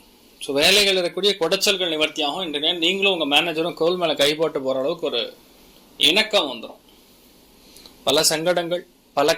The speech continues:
கஷ்டங்கள், இது எல்லாமே நிவர்த்தியாகும். இந்த நாளை பொறுத்த வரைக்கும் நிறைய பேருக்கு வேலை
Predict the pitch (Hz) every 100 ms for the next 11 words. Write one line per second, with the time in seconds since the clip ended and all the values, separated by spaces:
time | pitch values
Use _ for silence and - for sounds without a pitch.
0 | 165 - 185 170 151 - 147 139 135 156
1 | 170 143 143 147 139 120 131 - - -
2 | - - - - - - - 131 151 165
3 | 165 156 170 143 151 160 156 156 190